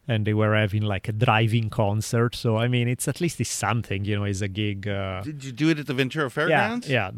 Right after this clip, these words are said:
Speaker 1: that's
Speaker 2: we
Speaker 1: where it
Speaker 2: went to one of
Speaker 1: was.
Speaker 2: those, too, with that
Speaker 1: Yeah.
Speaker 2: rickety-ass stage
Speaker 1: Yeah,
Speaker 2: blowing up
Speaker 1: yeah,
Speaker 2: there.
Speaker 1: yeah,
Speaker 2: I
Speaker 1: yeah.
Speaker 2: thought they were all gonna get killed. We went to see, it was a guy doing, um, two A M at the Sands, and there was, like, a,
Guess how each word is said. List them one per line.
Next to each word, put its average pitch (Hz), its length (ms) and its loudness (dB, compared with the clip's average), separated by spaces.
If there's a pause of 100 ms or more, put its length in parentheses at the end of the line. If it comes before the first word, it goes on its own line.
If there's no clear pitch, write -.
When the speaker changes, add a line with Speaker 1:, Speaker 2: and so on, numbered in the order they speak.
(120)
Speaker 1:
that's 143 60 -4
Speaker 2:
we 202 80 0
Speaker 1:
where 254 80 0
it 233 40 -2
Speaker 2:
went 185 120 0
to 180 60 -2
one 156 80 0
of 143 60 0
Speaker 1:
was. 131 180 -2
Speaker 2:
those, - 0 -
too, 247 320 -6
with 120 120 -10
that 120 120 2
Speaker 1:
Yeah. 98 100 -4
Speaker 2:
rickety-ass 131 540 0
stage 127 500 -6
Speaker 1:
Yeah, 147 200 2
Speaker 2:
blowing 139 200 0
up 135 140 -4
Speaker 1:
yeah, 127 80 0
Speaker 2:
there. 139 380 2
Speaker 1:
yeah, - 140 -4
Speaker 2:
I 120 100 0
Speaker 1:
yeah. - 80 -6
Speaker 2:
thought 123 140 -4
they 110 100 0
were 110 80 0
all 110 80 0
gonna 104 160 -4
get 95 180 -4
killed. 101 360 -4 (440)
We 151 180 0
went 151 200 -2
to 127 80 -6
see, 117 420 2
it 104 60 -4
was 110 160 -6
a 110 40 -4
guy 127 280 2
doing, 117 440 -2
um, 101 320 -4
two 151 220 -4
A 143 160 2
M 123 140 -2
at 95 80 -8
the 98 80 -8
Sands, 113 580 -6
and 90 80 -8
there 87 60 -6
was, 82 80 -10
like, 92 160 -6
a, 80 120 -8